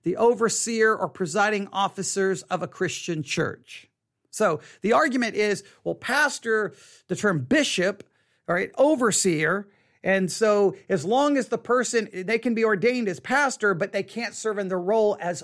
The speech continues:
overseer or lead of the church. But then that ignores the other passages that seems to, to restrict the women teaching men. So we,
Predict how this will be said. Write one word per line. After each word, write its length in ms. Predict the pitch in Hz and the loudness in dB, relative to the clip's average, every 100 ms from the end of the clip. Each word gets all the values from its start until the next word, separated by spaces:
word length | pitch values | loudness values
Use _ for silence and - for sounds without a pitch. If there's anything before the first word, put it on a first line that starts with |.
| - | 0
overseer 640 | 262 240 185 - 160 143 | 2 2 0 -6 -6 -4
or 160 | 220 196 | 0 2
lead 540 | 180 285 302 294 247 - | 2 -2 -2 -2 -4 -4
of 240 | 190 180 147 | -2 -2 -4
the 80 | |
church. 320 | 143 156 123 - | -8 -6 -6 -8
But 120 | 185 | -2
then 160 | 254 | 0
that 220 | 233 247 208 | 2 0 -2
ignores 600 | 214 214 208 214 202 - - | -4 -2 0 2 0 -4 -10
the 140 | - 185 | 0 2
other 140 | 190 | 2
passages 560 | - 180 151 165 151 127 | 0 -2 -2 -8 -12 -12
that 120 | - | -14
seems 380 | - 170 170 131 | -10 -8 -8 -10
to, 100 | 143 | -14
to 160 | - | -12
restrict 400 | 160 135 175 151 | -10 -8 -6 -6
the 80 | - | -6
women 400 | 135 156 147 147 131 _ _ | -4 -2 -2 -4 -8 _ _
teaching 440 | - 170 - 139 | -6 -6 -6 -4
men. 360 | 165 147 131 135 _ _ _ _ _ | -4 -4 -8 -14 _ _ _ _ _
So 360 | - 208 147 127 - | -2 0 0 -4 -8
we, 140 | 214 | -6